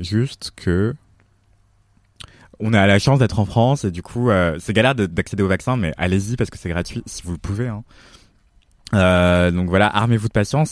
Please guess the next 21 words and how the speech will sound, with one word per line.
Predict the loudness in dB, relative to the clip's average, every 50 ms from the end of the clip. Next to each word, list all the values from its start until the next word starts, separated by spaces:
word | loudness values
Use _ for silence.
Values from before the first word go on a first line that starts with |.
| -4
c'est, | -4 -2 -2
euh, | -2 -2 0
un | 0 -2 -2
petit | -2 -4
peu | -4 -2
galère, | 0 2 2 4 4 2 2 2 0
mais, | 0 0 0 0 0 0
euh, | 0 0 0 0
voilà, | 0 0 0
moi | 0 0
je | -2
suis | -2 0
allé | 0
à |
l'hôpital | 0 -2 0 -2 -4
Saint-Antoine, | -4 -4 -6 -2 -2 -2 -2
ça | -2 -2
m'a | -4 -4
pris | -4 -6
une | -8 -6 -2 -2 0
heure. | 0 0 -2 -4 -8